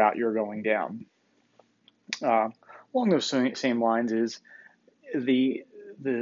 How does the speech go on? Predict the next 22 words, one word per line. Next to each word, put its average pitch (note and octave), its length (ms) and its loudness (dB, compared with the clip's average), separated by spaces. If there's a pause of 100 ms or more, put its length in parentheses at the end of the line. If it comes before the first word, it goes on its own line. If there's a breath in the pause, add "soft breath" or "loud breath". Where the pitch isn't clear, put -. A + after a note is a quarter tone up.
(200)
the A#2+ 80 -6
difficulty B2 760 2
in, A2 240 -4 (340)
um, A#2 300 -2
wearables, B2+ 720 6 (680)
um, G#2+ 520 -2 (200)
and B2 140 -2
where C3+ 140 4
the B2 80 6
difficulty A#2 420 0
lies A2 360 6
there F2 500 2 (500 soft breath)
is C3+ 420 4
in B2 400 -4
the A2+ 180 0
adherence. - 760 -4 (400)
Um, A#2 340 -6 (320 loud breath)
just - 220 -4
as A#2+ 160 -2
we B2 120 6
all A#2+ 140 6
know, A#2 360 0